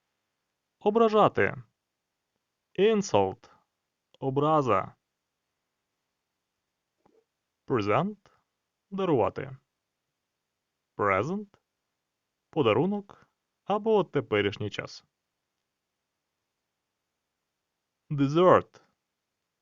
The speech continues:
Кидати або залишати. Desert. Пустеля. Conduct. Проводити. Conduct.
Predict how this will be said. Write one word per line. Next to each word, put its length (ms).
Кидати 680
або 280
залишати. 720
Desert. 640
Пустеля. 520
Conduct. 680
Проводити. 800
Conduct. 600